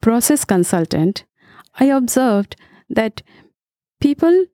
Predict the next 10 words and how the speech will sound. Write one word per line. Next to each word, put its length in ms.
never 500
accepted 640
what 360
we 140
want 300
them 180
to 120
do. 340
They 160
resisted. 640